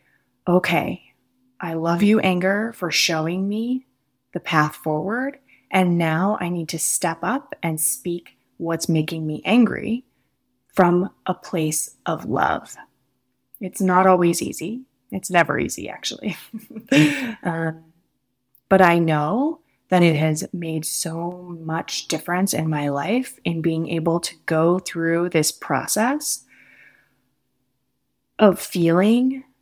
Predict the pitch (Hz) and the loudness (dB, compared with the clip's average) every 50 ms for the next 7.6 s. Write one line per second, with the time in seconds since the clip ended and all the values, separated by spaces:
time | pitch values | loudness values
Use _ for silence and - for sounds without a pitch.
0 | _ _ _ _ _ _ _ _ _ 202 - 190 175 170 165 165 165 160 156 - | _ _ _ _ _ _ _ _ _ -6 -2 0 2 2 2 2 2 0 -2 -4
1 | - 170 160 160 - - _ _ _ _ _ _ _ _ - 175 180 170 - - | -8 -8 -6 -6 -6 -8 _ _ _ _ _ _ _ _ -4 -2 -2 -2 -2 -4
2 | - 156 156 151 156 156 151 151 156 160 165 160 156 175 165 165 156 160 151 156 | -2 0 0 0 0 0 -2 -2 -2 0 0 0 2 2 2 2 2 0 -2 -2
3 | 160 156 156 - 214 226 262 302 302 - - 180 - 160 156 151 151 147 147 156 | -2 -2 -2 -2 0 0 0 -2 -2 -4 -4 -2 0 2 2 2 2 0 -4 -6
4 | - _ _ _ _ - - 175 165 160 160 165 156 160 - 180 175 175 165 160 | -10 _ _ _ _ -8 -6 -4 -2 0 0 0 0 0 -2 -4 -2 -2 -2 -2
5 | 156 156 156 156 160 156 165 - - - 175 156 - 170 165 165 156 151 143 - | -2 -2 -2 -2 -2 -2 -2 -2 -2 -4 -4 -4 -4 -4 -4 0 2 2 2 2
6 | - - 170 175 185 196 190 175 175 170 165 156 156 156 151 - 147 147 143 135 | 0 -4 -2 0 2 2 2 0 0 -2 -4 -2 -2 -2 -2 -4 -4 -4 -6 -6
7 | 143 139 - 156 147 139 139 180 208 247 285 | -6 -8 -6 -6 -6 -6 -6 -6 -4 -4 -6